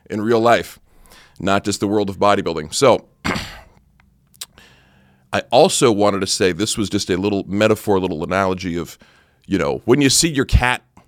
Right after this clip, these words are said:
or anybody or yourself, you have some symptom like a fever, or to relate it back to what we discussed a couple weeks ago with all these heart attacks and, uh, deaths in bodybuilding.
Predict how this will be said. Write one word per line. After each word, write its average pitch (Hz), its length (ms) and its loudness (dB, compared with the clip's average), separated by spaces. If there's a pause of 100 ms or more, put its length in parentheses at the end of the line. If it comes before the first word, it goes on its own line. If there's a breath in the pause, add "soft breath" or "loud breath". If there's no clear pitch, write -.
(160)
or 131 220 4
anybody 120 480 2
or 120 180 0
yourself, 113 720 0 (140)
you 87 100 -10
have 107 220 -2
some 101 160 -4
symptom 107 520 -4
like - 160 -4
a 104 40 -4
fever, 107 400 -4
or 95 320 -6 (240 soft breath)
to - 120 -8
relate 101 200 0
it 98 60 -2
back 95 260 2
to 90 320 -4 (580 soft breath)
what 104 240 0
we 107 100 -2
discussed 95 580 -2 (160)
a 92 80 -6
couple 92 380 -6
weeks 131 360 -2
ago 73 340 -6
with 62 200 -8
all 104 120 6
these 90 320 -6 (680 soft breath)
heart 147 300 2
attacks 127 540 -2
and, 92 320 -6 (100)
uh, 90 560 -8 (140)
deaths 120 400 2
in 95 100 -4
bodybuilding. 92 640 0